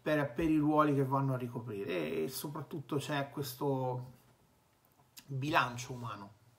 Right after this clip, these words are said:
tra l'essere quello che si vuole essere e il dover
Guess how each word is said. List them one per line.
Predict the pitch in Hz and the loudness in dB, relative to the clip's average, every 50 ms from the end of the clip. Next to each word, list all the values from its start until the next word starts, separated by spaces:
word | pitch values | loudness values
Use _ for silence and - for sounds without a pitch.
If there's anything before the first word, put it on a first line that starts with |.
| _ _ _ _ _ | _ _ _ _ _
tra | - 151 143 127 127 | -4 0 2 2 2
l'essere | 131 135 143 151 139 - - - 151 143 139 143 135 127 120 120 | 2 2 0 0 0 -2 -2 -2 -2 -2 0 0 0 -2 -4 -4
quello | 123 143 143 139 | -2 0 0 0
che | 120 120 | 0 -2
si | - 143 | -4 -2
vuole | 139 139 135 135 156 | 0 2 2 2 0
essere | 156 143 - - - 165 156 160 160 - | -2 -2 -4 -4 -4 -2 -2 -2 -2 -2
e | - 143 131 131 131 | 0 0 0 2 0
il | 127 123 | 0 0
dover | 127 131 131 131 135 135 139 131 127 127 127 123 | -2 -2 -2 0 2 2 2 2 2 2 0 0